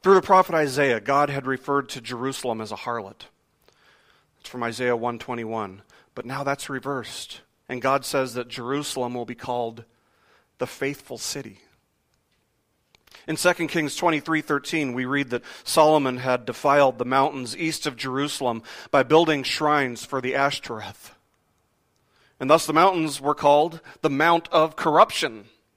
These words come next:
But now God says, "The mountain is holy." He's reclaiming it for himself.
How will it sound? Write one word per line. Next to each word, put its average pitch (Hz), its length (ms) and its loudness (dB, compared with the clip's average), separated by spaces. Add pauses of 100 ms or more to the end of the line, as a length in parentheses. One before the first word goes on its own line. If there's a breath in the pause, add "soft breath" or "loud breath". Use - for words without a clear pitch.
(800 soft breath)
But 139 120 0
now 175 200 6
God 143 300 -2
says, 131 640 -2 (1120)
"The 127 60 -8
mountain 131 440 -4
is 110 180 -16
holy." 110 360 -16 (2250)
He's 131 200 -6
reclaiming 180 680 2
it - 240 -18 (1120 soft breath)
for - 160 -4
himself. 127 760 -6